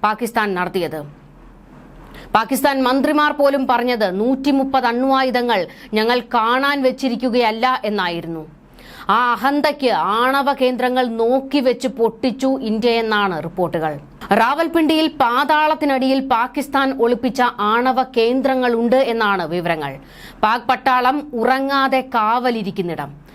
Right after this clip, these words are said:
ഇന്ത്യൻ വ്യോമസേന അത് തകർത്തു എന്നുള്ള ഒരു സൂചന പുറത്തേക്ക് വരുന്നുണ്ട്.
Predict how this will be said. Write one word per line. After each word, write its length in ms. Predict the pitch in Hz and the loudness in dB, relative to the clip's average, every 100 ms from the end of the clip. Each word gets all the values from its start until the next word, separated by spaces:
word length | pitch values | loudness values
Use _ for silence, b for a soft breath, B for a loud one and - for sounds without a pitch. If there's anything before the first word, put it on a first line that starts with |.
| B B | B B
ഇന്ത്യൻ 380 | 202 202 233 240 | 2 4 2 2
വ്യോമസേന 680 | 220 226 247 254 254 247 240 | 0 2 0 0 0 0 0
അത് 420 | 269 220 220 247 240 | -2 -2 -2 0 0
തകർത്തു 340 | 220 262 262 | 0 -2 0
എന്നുള്ള 480 | 277 247 240 233 240 233 | 0 0 2 2 2 0
ഒരു 140 | 233 | -2
സൂചന 600 | 233 247 247 262 254 180 | -2 -2 0 0 0 -2
പുറത്തേക്ക് 540 | 143 226 240 233 226 208 | -2 -2 0 2 0 0
വരുന്നുണ്ട്. 500 | 180 165 151 143 | -2 -2 -4 -6